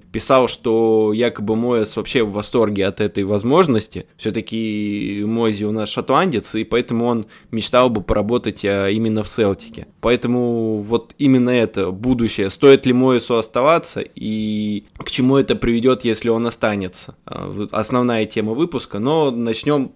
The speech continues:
пожалуй, с самого последнего, самого главного успеха Моэса, возможно, в карьере, с победы в Лиге конференций. А,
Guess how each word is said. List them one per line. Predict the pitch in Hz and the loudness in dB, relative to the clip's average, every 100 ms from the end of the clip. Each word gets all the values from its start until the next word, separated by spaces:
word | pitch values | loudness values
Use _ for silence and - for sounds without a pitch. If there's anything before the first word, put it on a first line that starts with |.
| - | -8
пожалуй, | 113 123 123 117 113 | -4 0 0 0 -2
с | |
самого | - - - - - 127 127 123 | -4 -4 -4 -2 0 0 2 0
последнего, | - 117 139 151 127 110 | -2 0 0 0 0 -2
самого | 107 - 117 117 107 104 - - | -2 -4 -2 -2 -2 -6 -10 -8
главного | 110 127 120 113 110 | 2 2 2 0 -2
успеха | 110 - 120 117 - 104 104 | -4 -2 -2 -2 -2 -2 -2
Моэса, | 113 117 110 - 104 | -2 0 -2 -4 -6
возможно, | 101 110 110 107 101 | -4 -2 -4 -4 -8
в | |
карьере, | - 107 135 156 101 | -6 -2 0 0 -2
с | |
победы | - 98 110 110 110 | -4 -6 -4 -2 -2
в | |
Лиге | 104 104 104 95 | -2 -4 -4 -6
конференций. | - 101 - 123 151 147 - - - | -8 -8 -4 -2 -2 -4 -10 -10 -12
А, | - 95 95 98 98 98 95 92 | -10 -8 -6 -6 -6 -6 -6 -8